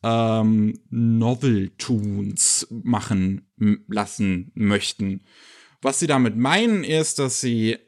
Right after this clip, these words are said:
ähm, Nep-, Webtoon-Adaptionen letzten Endes machen möchten von Night, Na-,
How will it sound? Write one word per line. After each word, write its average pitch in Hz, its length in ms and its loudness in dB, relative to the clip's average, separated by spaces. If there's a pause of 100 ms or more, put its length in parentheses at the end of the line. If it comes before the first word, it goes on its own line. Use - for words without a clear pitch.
(200)
ähm, 107 720 0
Nep-, 143 300 0
Webtoon-Adaptionen 123 1200 0
letzten 110 300 0
Endes 104 240 -2
machen 101 300 0
möchten 92 320 -4
von 101 360 -2 (160)
Night, 101 380 0 (300)
Na-, 104 240 0